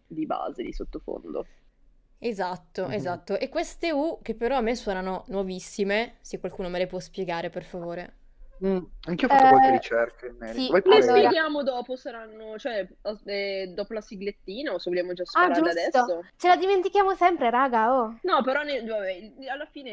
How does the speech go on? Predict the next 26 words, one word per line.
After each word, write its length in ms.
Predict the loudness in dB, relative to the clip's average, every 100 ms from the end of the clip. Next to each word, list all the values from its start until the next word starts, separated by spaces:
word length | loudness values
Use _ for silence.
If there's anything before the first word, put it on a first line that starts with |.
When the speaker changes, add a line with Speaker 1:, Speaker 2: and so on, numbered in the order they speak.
| -12
Speaker 1:
il-, 680 | -14 -16 -16 -14 -12 -12 -8
quello 200 | -6 -4
che 100 | -6
s-, 80 | -6
appunto 300 | -4 -4 -2
stavi 180 | -2
dicendo 320 | -2 -4 -6 -8
tu, 140 | -8
Fra, 340 | -2 0 2
è 200 | 2 0
il 100 | -2
discorso 400 | -6 -8 -8 -6
di 80 | -8
storie 300 | -2 0 0
di 100 | 0
U 160 | 0 0
e 80 | -2
storie 240 | -2 0
di 80 | 0
asterischi, 840 | 0 0 -2 -2 -8 -8 -2 -2 -4 -20 -10
e 100 | -4
che 140 | 2
l'argomento 500 | 4 2 -2 -4 -8
di 140 | -6 -4
oggi, 680 | -4 -8 -10 -8 -6 -6 -10 -20 -12
ehm, 1300 | -8 -6 -8 -10 -10 -10 -12 -12 -14 -16 -16 -18